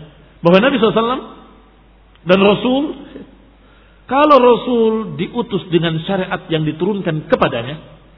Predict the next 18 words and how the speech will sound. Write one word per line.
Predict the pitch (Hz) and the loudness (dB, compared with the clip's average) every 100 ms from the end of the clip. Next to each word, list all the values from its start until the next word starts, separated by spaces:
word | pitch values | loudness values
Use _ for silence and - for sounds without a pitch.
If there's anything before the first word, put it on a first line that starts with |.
| - | -10
syariat | 135 127 | -10 -10
khusus, | 143 156 160 - - - - - - _ _ _ _ _ _ _ - | -12 -10 -12 -14 -20 -20 -20 -20 -20 _ _ _ _ _ _ _ 0
berbeda | 202 208 302 302 | 4 4 2 2
dengan | 240 196 | 0 0
Nabi, | 151 139 226 - - - | -2 -4 -8 -12 -20 -8
karena | 175 165 156 | -4 -2 -4
dia | 196 175 160 | -2 0 0
diutus | 135 196 175 202 - | -2 -4 -4 -6 -4
dengan | 156 160 156 | -4 -4 -6
syariat | 160 170 160 - | -8 -6 -10 -8
yang | 156 147 | -8 -6
diturunkan | 135 160 175 170 160 143 - | -6 -6 -6 -6 -8 -8 -8
kepada | 156 - 180 185 160 151 143 | -8 -8 -8 -8 -6 -6 -6
Nabi | 139 160 175 147 135 | -8 -8 -8 -8 -8
yang | 131 127 165 | -8 -10 -10
sebelumnya. | 143 123 113 101 - _ _ _ _ _ _ _ _ _ | -8 -8 -10 -16 -20 _ _ _ _ _ _ _ _ _
Artinya | 117 113 147 | -14 -10 -10
syariatnya, | 143 131 143 175 | -8 -8 -8 -10